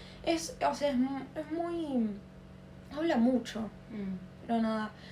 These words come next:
Speaker 1: Em, pero nada, es como, yo pensé que todos mis compañeros iban a ser así, de que, tipo,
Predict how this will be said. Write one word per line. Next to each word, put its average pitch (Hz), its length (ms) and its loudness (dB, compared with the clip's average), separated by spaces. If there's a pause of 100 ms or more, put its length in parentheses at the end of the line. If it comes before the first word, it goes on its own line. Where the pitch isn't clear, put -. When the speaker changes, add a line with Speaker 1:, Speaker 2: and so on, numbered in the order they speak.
(400)
Speaker 1:
Em, 220 800 8 (500)
pero 294 140 2
nada, 277 100 6
es 240 80 2
como, 269 460 4 (180)
yo 226 180 2
pensé 254 280 6
que 233 80 4
todos 220 160 2
mis 208 100 0
compañeros 202 420 0
iban 202 160 2
a 202 60 0
ser 214 140 -2
así, 214 400 2
de 196 120 6
que, 185 120 -2
tipo, - 240 -6